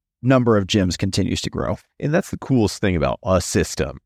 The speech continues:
Speaker 2: versus, because it's replicatable, right? And so, you know, what you see is that it's not dependent on any one person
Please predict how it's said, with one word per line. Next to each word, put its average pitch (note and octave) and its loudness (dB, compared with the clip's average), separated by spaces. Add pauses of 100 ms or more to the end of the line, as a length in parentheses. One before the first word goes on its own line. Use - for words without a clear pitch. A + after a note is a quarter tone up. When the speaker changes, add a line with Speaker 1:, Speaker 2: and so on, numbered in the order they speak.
(180)
Speaker 2:
versus, G2+ 2
because C#3 2
it's C3 0
replicatable, E2+ 2
right? C2+ 0
And G#2 -2
so, A2 2 (800)
you C3 -2
know, F2 2 (180)
what A#2 2
you G#2 0
see D3+ 2
is G2+ 2
that F2+ 2
it's F2+ 0
not G#2+ 2
dependent G#2+ 0
on F2+ 0
any F#2 0
one G#2+ 2
person D#2 -2